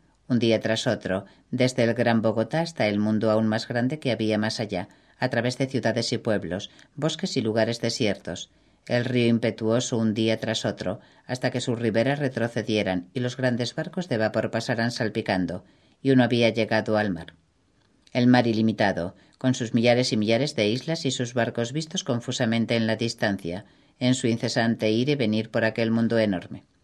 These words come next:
Y allí, libre del acoso de las montañas, uno podía ver el cielo. El cielo, y no el disco que se veía desde aquí,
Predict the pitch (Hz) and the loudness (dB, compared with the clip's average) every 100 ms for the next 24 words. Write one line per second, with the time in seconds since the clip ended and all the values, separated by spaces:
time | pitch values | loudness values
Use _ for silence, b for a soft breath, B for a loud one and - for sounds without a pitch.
0 | _ _ _ _ _ _ - 123 113 113 | _ _ _ _ _ _ 2 4 4 4
1 | 110 123 127 113 107 110 151 151 160 107 | 2 2 2 2 4 2 0 -6 -4 0
2 | 113 - 110 104 107 92 92 - B B | 0 0 0 2 2 2 -2 -6 B B
3 | _ 180 185 139 117 113 110 110 110 - | _ -2 0 0 4 4 4 2 -2 -2
4 | 95 76 - _ _ _ _ _ - 113 | -4 -4 -12 _ _ _ _ _ -2 -2
5 | 120 135 113 95 92 b b b 131 127 | 0 2 4 2 -2 b b b 6 6
6 | 120 110 110 151 - 185 156 - 107 107 | 6 2 0 -4 -4 -6 -6 -2 2 2
7 | 107 107 113 - 107 104 95 92 | 4 2 0 0 0 0 -4 -8